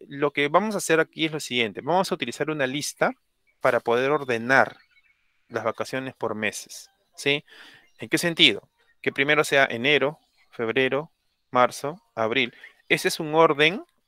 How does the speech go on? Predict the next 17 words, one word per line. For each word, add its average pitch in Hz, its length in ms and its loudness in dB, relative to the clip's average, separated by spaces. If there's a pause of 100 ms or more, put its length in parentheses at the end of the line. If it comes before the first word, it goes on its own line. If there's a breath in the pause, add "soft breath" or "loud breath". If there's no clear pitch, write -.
ese 123 180 -10
es - 100 -14
el 123 140 -2
orden, 135 340 0
este, 107 460 -8
por 113 160 -2
así 131 240 -2
decirlo, 135 640 -2 (580 soft breath)
por 131 200 2
meses, - 640 -4
¿no? 110 160 -16
Excel 180 440 -2
sabe 139 420 8
cuáles 139 280 0
son 139 180 -6
los 113 140 -2
meses - 560 -6